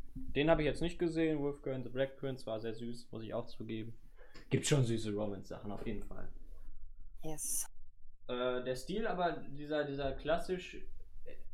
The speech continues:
Speaker 1: alte Romance-Stil,
Speaker 2: Yes.
Speaker 1: ne? Irgendwie.
Speaker 2: Ja, ja. <laughs> Ich bin von dem sogar nicht so ein großer Fan mittlerweile. Also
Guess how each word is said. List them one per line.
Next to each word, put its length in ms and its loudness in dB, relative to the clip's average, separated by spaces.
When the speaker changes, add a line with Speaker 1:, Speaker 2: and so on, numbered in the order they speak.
Speaker 1:
alte 1200 2
Romance-Stil, 840 2
Speaker 2:
Yes. 80 -4
Speaker 1:
ne? 260 -2
Irgendwie. 240 0
Speaker 2:
Ja, 340 12
ja. 580 8
<laughs> 80 2
Ich 80 -4
bin 140 8
von 140 10
dem 100 6
sogar 220 4
nicht 160 0
so 80 -2
ein 100 0
großer 360 0
Fan 240 6
mittlerweile. 440 8
Also 220 6